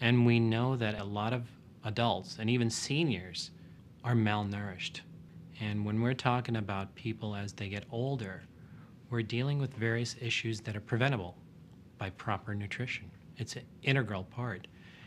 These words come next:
And that just limits the amount of medications an individual will take. And I'll give you an example. There are studies that have been published. When an individual takes eight to ten servings of fruits and vegetables per day, they can lower their blood pressure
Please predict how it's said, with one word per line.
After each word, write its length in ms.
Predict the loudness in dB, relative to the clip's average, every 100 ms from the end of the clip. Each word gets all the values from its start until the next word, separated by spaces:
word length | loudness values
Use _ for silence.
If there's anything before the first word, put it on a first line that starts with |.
| -20 0
And 160 | 6 10
that 160 | 10
just 240 | 8 2 2
limits 400 | 4 6 6 4
the 120 | 0
amount 440 | 0 2 0 -2 -4
of 140 | -8 -4
medications 720 | -4 -2 -2 -2 -2 -4 -6
an 80 | -6
individual 480 | -6 -8 -8 -8 -10
will 60 |
take. 340 | -12 -14 -14 -6
And 80 | -2
I'll 80 |
give 160 | 0 2
you 40 |
an 40 | 4
example. 560 | 4 2 0 -4 -10 -14 -20 -20 -4
There 140 | -2
are 40 | -2
studies 440 | 2 4 6 4
that 100 | 4
have 60 | 4
been 160 | 2
published. 600 | 2 2 2 -2 -6 -10 -14 -20 -20 -16 -4
When 480 | 0 2 0 -2 -2
an 100 | 0
individual 500 | 2 4 4 4 0
takes 540 | 0 0 0 -2 -6 -12 -18 -12 2
eight 220 | 2 2
to 80 | 2
ten 180 | 4
servings 640 | 4 2 2 2 0 -2 -6
of 80 | -6
fruits 260 | -4 -2
and 80 | -4
vegetables 480 | -4 -4 -6 -10 -12 -8
per 220 | 0 0
day, 480 | 0 -2 -2 -4 -8 -18 -20 -20 -20 -20 -6
they 100 | -2
can 240 | 2 4 6
lower 260 | 6 4
their 180 | 4 0
blood 320 | -2 -2 -4
pressure 460 | -4 -8 -6 -8 -10